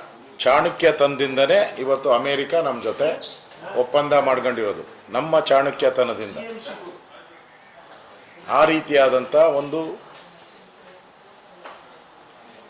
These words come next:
ಚದುರಂಗ ಆಟವನ್ನ ನರೇಂದ್ರ ಮೋದಿಯವರು ಮಾಡಿದ್ದಾರೆ. ಆದರೆ ಕಾಂಗ್ರೆಸ್ ಅವ್ರಿಗೆ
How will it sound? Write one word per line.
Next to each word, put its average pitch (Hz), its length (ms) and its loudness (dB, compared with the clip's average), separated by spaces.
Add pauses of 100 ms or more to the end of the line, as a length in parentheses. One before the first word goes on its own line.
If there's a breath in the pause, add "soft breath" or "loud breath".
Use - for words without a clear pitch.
(140)
ಚದುರಂಗ 160 460 2
ಆಟವನ್ನ 127 500 4 (760)
ನರೇಂದ್ರ 143 360 0
ಮೋದಿಯವರು 120 720 -4 (1000)
ಮಾಡಿದ್ದಾರೆ. 110 640 -4 (1400)
ಆದರೆ 147 260 4
ಕಾಂಗ್ರೆಸ್ 160 600 2
ಅವ್ರಿಗೆ 127 600 -2